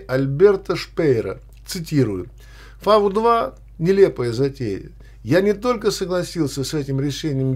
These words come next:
Гитлера, но и поддержал его, совершив одну из серьезнейших своих ошибок. Гораздо продуктивнее было бы сосредоточить наши усилия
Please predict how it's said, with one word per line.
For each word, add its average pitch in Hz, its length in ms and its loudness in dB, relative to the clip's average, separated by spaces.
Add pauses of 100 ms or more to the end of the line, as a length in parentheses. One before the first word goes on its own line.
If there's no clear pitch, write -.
Гитлера, 151 400 0
но 190 240 4
и 202 160 -6
поддержал 165 800 0
его, 123 320 0 (300)
совершив 165 640 2
одну 170 320 0
из 160 280 -6
серьезнейших 180 800 2
своих 143 500 -4
ошибок. 117 560 -8 (560)
Гораздо 208 460 4
продуктивнее 208 640 0
было 202 300 4
бы 180 160 2
сосредоточить 156 960 -2
наши 156 400 -4
усилия 135 720 -4